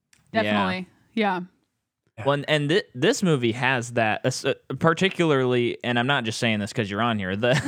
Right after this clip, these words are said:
Speaker 1: <laughs> the
Speaker 3: <laughs>
Speaker 1: European stuff is like, I mean, I could imagine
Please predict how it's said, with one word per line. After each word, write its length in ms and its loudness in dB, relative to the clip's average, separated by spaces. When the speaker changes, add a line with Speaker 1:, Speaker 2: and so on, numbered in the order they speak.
Speaker 1:
<laughs> 60 2
the 100 4
Speaker 3:
<laughs> 0 -
Speaker 1:
European 640 2
stuff 360 0
is 220 -2
like, 400 0
I 100 0
mean, 160 0
I 140 2
could 180 0
imagine 800 0